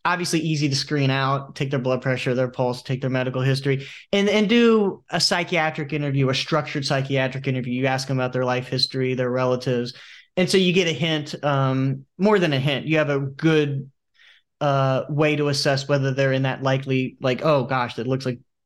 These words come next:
they might have schizophrenia or show early signs of schizophrenia. And those are the two biggies. But then you, after that screening, say, okay, you qualify, do you, do you still wanna go? And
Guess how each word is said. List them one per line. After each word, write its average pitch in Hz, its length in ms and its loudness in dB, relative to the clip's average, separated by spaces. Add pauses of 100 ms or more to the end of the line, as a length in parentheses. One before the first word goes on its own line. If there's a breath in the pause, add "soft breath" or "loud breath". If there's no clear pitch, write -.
they 117 120 -2
might 120 340 -4 (180)
have 127 180 -4
schizophrenia 135 800 -2
or 147 220 2
show 135 440 2
early 143 300 2
signs 131 400 0
of 120 100 -4
schizophrenia. 127 760 -4 (500 loud breath)
And 233 160 4
those 254 260 4
are 214 40 2
the 185 120 4
two 180 280 2
biggies. 147 640 0 (140)
But 180 120 2
then 247 200 4
you, 233 160 4
after 202 280 -2
that 180 220 0
screening, 196 560 2
say, 143 160 0
okay, 160 180 2
you 139 140 -2
qualify, 185 800 2
do 147 320 -10
you, 143 180 -4
do 139 80 -4
you 139 60 0
still 151 180 2
wanna 156 160 4
go? 151 180 2
And 160 280 -2